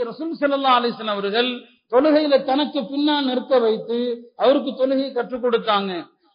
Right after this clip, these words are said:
பிறகு ரசூல் ஸல்லல்லாஹு அலைஹி வஸல்லம் அவர்கள் வந்த அவருக்கு கண்ணியப்படுத்துவதற்காக மதீனால ஒரு இடத்தை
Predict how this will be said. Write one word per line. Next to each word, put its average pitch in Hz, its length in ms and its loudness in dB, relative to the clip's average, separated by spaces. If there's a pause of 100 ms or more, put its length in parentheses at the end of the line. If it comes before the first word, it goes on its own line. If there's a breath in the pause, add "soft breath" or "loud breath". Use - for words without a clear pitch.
(200)
பிறகு 311 260 8
ரசூல் 311 340 0
ஸல்லல்லாஹு 294 420 4
அலைஹி 254 140 -2
வஸல்லம் 214 240 -2
அவர்கள் 208 340 -2 (420)
வந்த 294 360 4
அவருக்கு 285 440 4
கண்ணியப்படுத்துவதற்காக 233 1200 -2 (540)
மதீனால 247 520 -2 (100)
ஒரு 208 180 0
இடத்தை 226 420 2